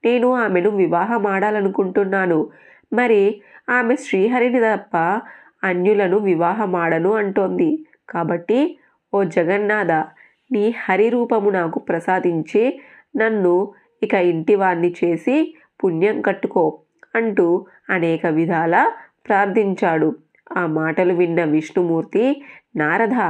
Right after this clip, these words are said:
వివాహం అంటే ఒక స్త్రీని కట్టుకొని ఆమెతో కాపురము చేయటమే కదా. మాయలో పడ్డవాడు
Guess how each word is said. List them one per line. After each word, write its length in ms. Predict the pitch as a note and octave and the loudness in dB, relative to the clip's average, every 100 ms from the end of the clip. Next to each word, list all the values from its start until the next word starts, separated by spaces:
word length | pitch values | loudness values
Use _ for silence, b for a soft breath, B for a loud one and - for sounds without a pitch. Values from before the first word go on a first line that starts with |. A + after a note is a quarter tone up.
| - b b b b F3 | -6 b b b b -2
వివాహం 600 | F3+ A#3 C4+ D4+ D4+ B3 | 0 0 0 0 0 0
అంటే 360 | G3 F3 A3+ G3+ | 0 0 0 -2
ఒక 160 | G3 | -2
స్త్రీని 480 | G3 - F3 F#3+ A3 | -4 -2 0 2 0
కట్టుకొని 760 | G#3+ F#3 E3 E3 D#3 F3 A3+ B B B - | 0 -2 -4 -2 0 0 -2 B B B -4
ఆమెతో 440 | G#3 F#3+ F3+ E3+ | -2 0 0 0
కాపురము 640 | E3+ E3+ E3+ E3+ G3+ F#3+ G#3 | 0 0 -2 0 0 2 0
చేయటమే 680 | G#3 G3+ E3+ F#3 F#3+ G#3 | 0 0 0 0 0 0
కదా. 420 | G#3 F#3 F3 F3 F#3 B B B - | 0 -2 0 -2 -6 B B B -6
మాయలో 460 | E3 E3+ F#3+ A3+ | -4 0 2 2
పడ్డవాడు 880 | A#3+ G3+ E3+ G3 F#3+ F3+ F3 G3 B3 | 2 0 2 0 2 2 4 2 0